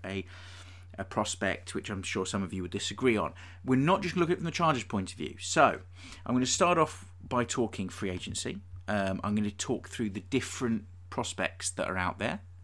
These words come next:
um, and then throw it open to you guys to, uh, tell me who you like. Tell me where you think certain names will end up, um, and who the Chargers might potentially be interested in. Um, the big names,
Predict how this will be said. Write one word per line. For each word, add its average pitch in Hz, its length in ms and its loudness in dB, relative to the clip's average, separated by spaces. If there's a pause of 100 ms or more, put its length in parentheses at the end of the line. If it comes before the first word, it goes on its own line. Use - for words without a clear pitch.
(380)
um, 104 360 2
and 113 120 4
then 113 360 4
throw 170 180 10
it 147 80 8
open 113 420 2
to - 160 -4
you 98 160 0
guys 95 460 0
to, 95 540 -2
uh, 95 180 0 (580)
tell 175 160 0
me 170 100 2
who 160 80 2
you 160 120 2
like. 202 400 0
Tell 139 140 2
me 135 80 4
where 135 120 4
you 135 100 2
think 131 220 -2
certain 131 320 0
names 131 280 2
will 127 80 2
end 127 160 2
up, 131 320 4 (200)
um, 110 600 2 (180)
and 107 140 -2
who 123 100 0
the 113 80 -2
Chargers 107 460 -2
might 104 320 0
potentially 110 500 -2
be 101 140 -4
interested - 440 -6
in. - 120 -8 (360)
Um, 139 220 4
the 175 80 0
big 190 160 2
names, 110 540 2